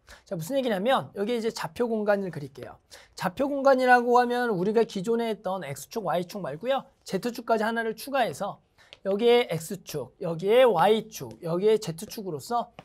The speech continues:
이쪽이 결국에는 플러스 방향, 플러스 방향, 플러스 방향이 되는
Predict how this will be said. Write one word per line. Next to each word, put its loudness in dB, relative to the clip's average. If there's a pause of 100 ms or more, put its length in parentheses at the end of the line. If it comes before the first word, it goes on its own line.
(240)
이쪽이 0
결국에는 4
플러스 2
방향, -2
플러스 -4
방향, -8
플러스 0
방향이 -4
되는 -8